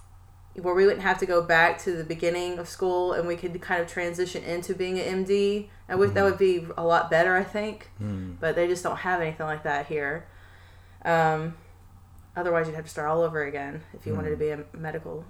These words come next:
Speaker 1: I think Kristen would do that <laughs> if she could.
Speaker 2: <laughs> Right.
Speaker 1: But, um,
Speaker 2: Yeah, it's increasing. So everybody's in this, in this position. It's kind of like, you know, this is, this scenario is kind of like, it's at the highest level. It's kind of
Speaker 1: Yeah.
Speaker 2: like being,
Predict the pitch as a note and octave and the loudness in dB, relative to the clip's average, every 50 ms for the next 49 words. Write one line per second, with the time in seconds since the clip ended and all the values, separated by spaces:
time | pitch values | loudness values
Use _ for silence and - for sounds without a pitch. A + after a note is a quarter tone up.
0 | - - - - F#3 F#3+ - - E3+ E3 - E3 D#3 D3+ D3 C#3+ D3+ D3 C#3+ D3 | -16 -14 -10 -10 -10 -8 -4 -4 -4 -4 -4 -10 -10 -10 -10 -8 -6 -6 -6 -6
1 | C#3+ C#3 C3+ - - - - - - - - - - - - - - - - - | -6 -8 -8 -12 -18 -20 -20 -20 -20 -20 -20 -16 -16 -14 -14 -16 -18 -16 -4 2
2 | - D3 C#3 G2+ - C#3 B2 A2 - - C3 G#2 G2 C3 C3 F3+ D3+ C#3+ C#3 - | 6 6 6 6 8 6 6 8 6 4 4 2 2 2 2 2 2 2 0 -2
3 | B2+ C3 A#2+ - - - - - - - - - - - - - - F#3 F3 D#3+ | -4 -6 -6 -10 -14 -16 -16 -16 -16 -16 -18 -18 -20 -20 -14 -8 -2 4 6 6
4 | D#3+ - - - F#3+ F3+ F3 F3 E3+ E3 E3 E3+ F3+ F#3 - - - - - - | 6 6 8 10 10 12 12 10 10 6 4 2 -2 -8 -12 -18 -20 -20 -20 -20
5 | - - - - - - - B2+ C3+ C3 D#3+ D3+ D3 F3 F3 C3+ B2+ A#2+ - A2+ | -20 -20 -20 -20 -14 -2 2 2 4 4 4 2 4 4 4 4 2 0 2 2
6 | A2+ A#2 - C#3 D3 D3 B2 B2 A#2 A#2 A2 A2 - A2+ A2+ G#2+ G#2+ G#2+ G2+ - | 2 2 2 4 4 4 6 6 4 4 2 2 2 0 2 2 0 0 -2 -4
7 | - - A#2+ A2 G#2+ G2 - - - G2 - - C3+ B2+ B2+ - A2+ G2 G2 F#2+ | -6 -6 -4 -4 -4 -4 -6 -6 -6 -4 0 2 2 2 2 -2 -2 -2 -2 -4
8 | - - G#2+ A2 A2 G#2+ A2 A2 G#2 G2+ A2 A2 A2+ A2+ G2+ G#2 G#2 A2 - - | -2 -2 0 2 2 2 2 2 0 2 0 0 0 0 0 -2 -8 -10 -6 -4
9 | A2 G2 - - G#2+ G2+ G2 F#2+ G2+ G#2+ A2+ A2+ G#2 G2 A2+ A2 - - A2 G#2 | -4 -4 -4 -2 -2 0 0 2 4 4 4 4 4 2 -2 -4 -2 -2 0 0
10 | G#2+ G2 G#2 G#2 G2 - C3 C3 B2+ - - A#2+ A2 G2+ - G2 F2+ G2 G2+ F#2+ | 0 0 0 -2 -2 0 -2 -2 -2 -2 -4 -6 -6 -4 -4 -6 -4 -4 -4 -2
11 | F#2 F#2 - - F#2+ F2 G2 A2+ G#2+ F#2 E2+ D#2+ F#2 - - - G#2+ G#2+ G#2 F#2 | -2 -4 -4 -6 -4 0 0 0 0 0 -4 -6 -8 -12 -10 -6 -4 -2 -2 -2
12 | - G2+ F#2+ F#2+ - G2+ G2+ G2+ G2 G2+ | 0 0 -2 -2 -2 -4 -4 -2 -2 -4